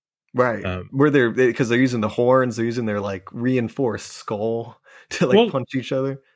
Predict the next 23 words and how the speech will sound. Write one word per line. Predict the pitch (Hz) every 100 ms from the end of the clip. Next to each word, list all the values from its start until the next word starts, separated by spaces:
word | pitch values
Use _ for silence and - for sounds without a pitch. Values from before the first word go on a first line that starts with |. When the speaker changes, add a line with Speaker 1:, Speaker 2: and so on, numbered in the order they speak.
| _ 160
Speaker 2:
I |
mean, | 190 214 170 -
they're | 156 240
out | 262 185
in | 143
the | 143
desert, | 196 311 208 107 _
so | - 160
they're | 254
getting | 269 139
dehydrated, | 143 156 294 185 131 98 95
right? | 107 147 190
So | 180
they're, | 214
like, | 240 117
just | 120 120 - -
coughing | 165 170 180 165
up | 160
phlegm | - 147 170 214
and | 143 110
ble-, | 123 139
bleeding. | 123 139 165 208
And, | 139 104